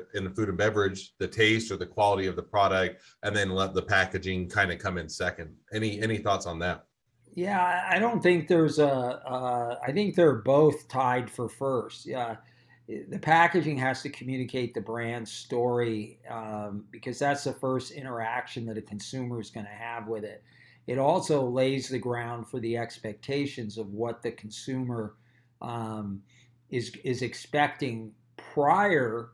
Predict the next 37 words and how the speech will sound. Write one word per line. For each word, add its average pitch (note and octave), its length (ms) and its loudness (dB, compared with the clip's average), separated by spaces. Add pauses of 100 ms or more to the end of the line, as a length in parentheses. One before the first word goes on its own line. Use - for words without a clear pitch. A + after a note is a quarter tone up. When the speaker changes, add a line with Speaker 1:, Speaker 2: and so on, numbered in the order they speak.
(260)
Speaker 2:
to A#2+ 120 -8
tasting D3 720 -2
the G#2 80 -12
product, G#2+ 560 -10
because A#2+ 500 -4 (420)
that's C#3+ 280 0
an D#3+ 120 4
important C3+ 600 -2
part A#2+ 360 -2
of A2 80 -2
the A2+ 40 -6
point B2 460 -8 (300)
with A#2+ 500 0 (480)
brands, C3 720 -2
is A#2 320 -6
that A#2 320 -2 (440)
you've A#2+ 160 -8
gotta D3+ 240 2
communicate C#3 800 -2
on A#2+ 200 -4
that A#2 260 -6
level A#2 500 0
and A2 140 -14
grab B2 520 -2
that B2+ 220 0
consumer A#2+ 720 -6
in C3+ 260 -2
and G#2 140 -12
pull C3 240 2
'em A#2+ 160 -4
in. A2 340 -2 (500)
And B2 600 -4
that C3 220 0
consumer C3+ 520 -2
has A#2 320 -6
to A#2+ 100 -4
under-, A#2 380 -8